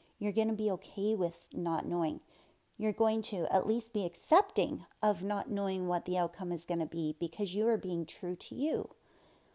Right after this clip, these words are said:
And really, that's because now you're living in a state of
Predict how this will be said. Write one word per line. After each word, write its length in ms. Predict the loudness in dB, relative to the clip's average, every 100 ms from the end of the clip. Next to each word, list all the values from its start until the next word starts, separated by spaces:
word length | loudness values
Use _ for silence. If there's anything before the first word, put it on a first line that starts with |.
| _ _ _ _ _ _ _ _ _ _ _ _ _ _ 0
And 240 | 4 6 8
really, 260 | 8 8
that's 300 | 8 4 2
because 380 | 0 -2 -2 0
now 400 | 2 4 6 6
you're 380 | 4 0 -2 -4 -4
living 600 | -2 2 2 2 0 0
in 180 | -2 -2
a 60 | -2
state 560 | -2 0 0 -2 -6 -14 _ _ _ _ -4
of 320 | -2 -2 -6